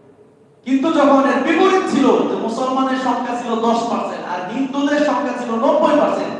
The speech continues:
তখন এই ইতিহাসটা পড়ে দেখেন যে মুসলমানের উপর এরা কি পরিমাণ অত্যাচার আর নিপীড়ন করছে। ইতিহাস পড়ে। আজকে যে সাম্প্রদায়িক কথা বলে,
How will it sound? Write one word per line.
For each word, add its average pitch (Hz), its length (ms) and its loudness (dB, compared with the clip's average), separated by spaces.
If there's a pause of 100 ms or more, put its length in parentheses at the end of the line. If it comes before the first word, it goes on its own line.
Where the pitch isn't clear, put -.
(320)
তখন 254 300 -2
এই 240 180 -4
ইতিহাসটা 226 420 -6
পড়ে 208 220 -2
দেখেন 196 340 -6
যে 170 120 -10
মুসলমানের 277 600 0
উপর 220 180 0
এরা - 120 -2
কি 294 260 -4
পরিমাণ 269 300 0
অত্যাচার 196 520 -4
আর - 160 -6
নিপীড়ন 151 320 -10
করছে। - 240 -14 (920)
ইতিহাস 226 340 -6
পড়ে। 262 400 0 (2750)
আজকে 214 260 -6
যে 240 120 -4
সাম্প্রদায়িক 254 520 0
কথা 269 340 0
বলে, 277 420 4